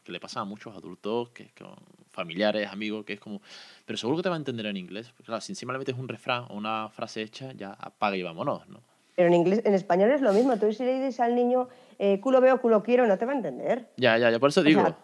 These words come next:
Speaker 2: te entenderá cuando se lo expliques o cuando lo haya oído varias veces, exactamente lo mismo.
Speaker 1: Cuando coges el concepto y, eh, en el contexto adecuado y, y la acción se
Speaker 2: Sí,
Speaker 1: repite una y
Speaker 2: sí.
Speaker 1: mil veces y siempre sea lo mismo, claro,
Speaker 2: No,
Speaker 1: al final es
Speaker 2: no,
Speaker 1: como
Speaker 2: además
Speaker 1: aplica.
Speaker 2: al final yo creo que también hace más natural el inglés y, eh,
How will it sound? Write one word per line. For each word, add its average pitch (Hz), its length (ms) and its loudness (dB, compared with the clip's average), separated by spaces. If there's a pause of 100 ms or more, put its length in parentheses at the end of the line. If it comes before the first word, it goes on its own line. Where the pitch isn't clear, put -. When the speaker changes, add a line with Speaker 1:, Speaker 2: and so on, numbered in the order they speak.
(200)
Speaker 2:
te 160 80 -6
entenderá 151 440 -6
cuando - 220 -4
se - 100 -4
lo 185 80 0
expliques 220 440 0
o 247 40 2
cuando 185 220 2
lo 156 320 2
haya 170 160 4
oído 208 120 4
varias 175 260 0
veces, 175 240 -6
exactamente 202 420 -2
lo 135 100 -8
mismo. 139 140 -6
Speaker 1:
Cuando 120 320 0
coges 143 160 2
el 160 80 -2
concepto 139 720 -2
y, 101 340 -4
eh, 92 200 -8
en 101 80 -4
el 98 100 -4
contexto 117 520 -4
adecuado 117 600 -4
y, 95 280 -10
y 104 160 -6
la 98 100 -4
acción 120 180 -8
se - 100 2
Speaker 2:
Sí, 277 60 8
Speaker 1:
repite 151 200 4
una 120 120 -4
y 113 40 -4
Speaker 2:
sí. - 20 -6
Speaker 1:
mil 104 100 -4
veces 120 400 -4
y - 60 -18
siempre 101 260 -10
sea - 140 -12
lo 101 60 -10
mismo, - 260 -10
claro, 180 180 -2
Speaker 2:
No, 170 280 6
Speaker 1:
al 151 60 2
final - 20 0
es 190 80 0
Speaker 2:
no, 208 80 6
Speaker 1:
como 190 120 2
Speaker 2:
además 220 240 2
Speaker 1:
aplica. 269 80 -6
Speaker 2:
al 240 60 -6
final 233 200 0
yo 226 60 0
creo 220 120 0
que 202 80 -4
también 190 220 0
hace 180 120 -4
más 175 160 -4
natural 165 380 -4
el 156 120 -4
inglés 160 540 0
y, 151 160 -2 (840)
eh, 156 840 6